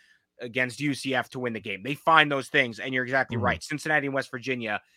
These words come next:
Speaker 1: they found ways to lose as opposed to finding ways to win.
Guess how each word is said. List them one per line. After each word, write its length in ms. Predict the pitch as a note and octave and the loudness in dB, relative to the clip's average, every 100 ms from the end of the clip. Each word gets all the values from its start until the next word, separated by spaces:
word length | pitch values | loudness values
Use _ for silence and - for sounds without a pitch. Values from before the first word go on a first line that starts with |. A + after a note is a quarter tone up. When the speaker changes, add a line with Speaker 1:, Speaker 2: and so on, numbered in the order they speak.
| _ _ | _ _
Speaker 1:
they 140 | D3+ C#3 | -2 -2
found 360 | - C#3+ C3+ | 2 2 4
ways 240 | C3 B2+ - | 0 -2 -4
to 120 | A2+ | -10
lose 560 | G#2 B2 G2+ F2 F2 - | -6 -4 -4 -8 -16 -12
as 140 | G#2+ | -12
opposed 300 | G2+ - G#2+ | -10 -8 -8
to 80 | G#2 | -8
finding 320 | - G#2 G2 | -2 -2 -2
ways 180 | F#2 F#2 | -8 -10
to 100 | - | -10
win. 280 | G2 G#2+ F#2+ | -8 -6 -6